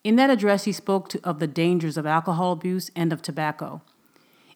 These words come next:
It is interesting to me that he and others felt so strongly about the use of tobacco back in the eighteen eighties, when our government did not require changes to cigarette labels until the nineteen sixties. His words also ring true to me as relates to substance abuse problems we see in our country today and in our communities today.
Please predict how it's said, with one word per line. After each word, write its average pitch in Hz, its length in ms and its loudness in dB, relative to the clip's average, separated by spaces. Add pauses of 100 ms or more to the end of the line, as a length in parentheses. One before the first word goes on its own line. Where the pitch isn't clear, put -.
It 196 80 2
is 202 100 6
interesting 247 480 6
to 202 80 2
me 196 160 2
that 180 140 -2
he 233 240 0
and 208 100 0
others 185 380 0
felt 175 180 -2
so 175 180 -4
strongly 180 520 2
about 156 200 -2
the 160 80 -2
use 160 200 0
of - 60 -20
tobacco 160 580 0
back 170 260 0
in 170 80 0
the 156 240 0
eighteen 165 400 -2
eighties, 156 500 -2 (360)
when 185 100 0
our 180 80 4
government 196 400 4
did 196 100 4
not 185 160 2
require 170 400 2
changes 165 460 -2
to - 140 -10
cigarette 175 440 -4
labels 151 440 -6
until 175 240 -2
the 160 100 0
nineteen 156 400 -2
sixties. - 580 -12 (720)
His 247 220 2
words 233 300 4
also 202 340 2
ring 180 260 2
true 190 220 -2
to 180 100 2
me 160 160 4
as 156 140 -2
relates 160 400 -2
to 170 80 -6
substance 190 460 -4
abuse 151 240 -4
problems 151 480 -4
we 165 100 -2
see 165 220 -4
in 156 80 0
our 151 100 -2
country 160 300 -6
today 156 420 -4
and 156 80 -2
in 151 100 0
our 143 80 -4
communities 151 520 -4
today. 160 340 -12